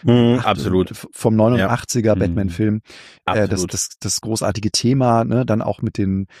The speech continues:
Speaker 2: äh, mit den Filmen, äh, beziehungsweise auch mit den, diesen Lego-Games, wo die, die Musik auch wieder verwendet wurde, auch wenn sie über zehn Jahre später erst erschienen. Ähm, und Shirley Walker, die, äh,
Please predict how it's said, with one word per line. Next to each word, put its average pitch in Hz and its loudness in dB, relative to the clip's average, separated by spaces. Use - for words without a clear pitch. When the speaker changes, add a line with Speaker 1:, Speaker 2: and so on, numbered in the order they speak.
Speaker 2:
äh, - -10
mit 110 -4
den 110 0
Filmen, 131 2
äh, - -10
beziehungsweise 117 0
auch 110 -2
mit 110 -4
den, 101 -2
diesen 95 -2
Lego-Games, 120 2
wo 110 0
die, 101 -4
die 104 -2
Musik 110 -2
auch - -4
wieder 131 -2
verwendet 117 -4
wurde, 113 0
auch 101 -6
wenn 117 0
sie 113 0
über 143 0
zehn 127 0
Jahre 110 0
später - -4
erst 113 -6
erschienen. 117 -2
Ähm, 104 0
und 104 0
Shirley 113 2
Walker, 117 2
die, 107 2
äh, 92 -2